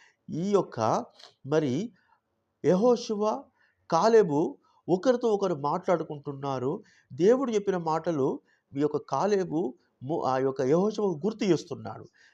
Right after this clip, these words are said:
అయితే నలభై ఏళ్ళు ఇశ్రాయేలు అరణ్యంలో దేవుడు నడిపించిండు. నడిపించినప్పుడు ఈ యొక్క కాలేబు గారేమో సజీవుడుగా ఉన్నాడు. ఈ కాలేబుతో నడిచిన వాళ్ళు మాత్రం ఏమైపోయారట వాళ్ళు?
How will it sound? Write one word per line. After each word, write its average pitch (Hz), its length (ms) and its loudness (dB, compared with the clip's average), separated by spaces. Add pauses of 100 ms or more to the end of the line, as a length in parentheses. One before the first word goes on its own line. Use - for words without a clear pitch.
(160)
అయితే 226 460 2 (380)
నలభై 220 420 2
ఏళ్ళు 196 480 0
ఇశ్రాయేలు 208 640 -4
అరణ్యంలో 180 400 -2
దేవుడు 143 340 -4
నడిపించిండు. 123 800 -6 (480)
నడిపించినప్పుడు 196 1000 -2 (280)
ఈ 208 80 -4
యొక్క 208 540 2 (460)
కాలేబు 233 400 4
గారేమో 185 600 0 (220)
సజీవుడుగా 208 640 2
ఉన్నాడు. 147 680 -2 (320)
ఈ 214 160 -2 (120)
కాలేబుతో 233 560 2
నడిచిన 190 360 -4
వాళ్ళు 175 300 -2
మాత్రం 151 420 -6
ఏమైపోయారట 143 580 -2
వాళ్ళు? 123 480 0